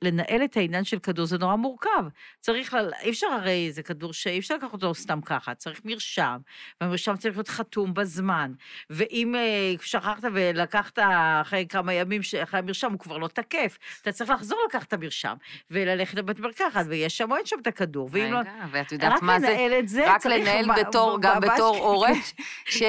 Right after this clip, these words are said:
Speaker 2: שאמא לא
Speaker 1: מאוד
Speaker 2: לקחתי
Speaker 1: טובות.
Speaker 2: את הכדור, אבל אני,
Speaker 1: כן.
Speaker 2: או לקחתי ואני לא זוכר אם לקחתי את
Speaker 1: כן.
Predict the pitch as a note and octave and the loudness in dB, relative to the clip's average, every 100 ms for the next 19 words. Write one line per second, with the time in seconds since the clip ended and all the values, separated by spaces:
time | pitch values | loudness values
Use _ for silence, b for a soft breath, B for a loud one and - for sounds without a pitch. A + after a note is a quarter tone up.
0 | G#3+ B3+ C4+ B3+ B3+ D#4 D4 D4 D4+ D4 | 4 6 6 6 6 6 6 4 4 2
1 | A#3+ C#4+ - C#4 A3+ D4 D4 - G#3+ G3 | 4 4 4 2 4 6 6 6 4 4
2 | G3 F#3 F#3 G#3+ G3+ B3 - B3 G3 F#3+ | 2 2 4 4 4 2 2 0 4 4
3 | G#3 G3 F3+ F3+ E3+ B3 C4+ C4+ C4+ - | 4 2 2 2 2 4 2 4 2 2
4 | C#4+ C#4+ - | 2 4 4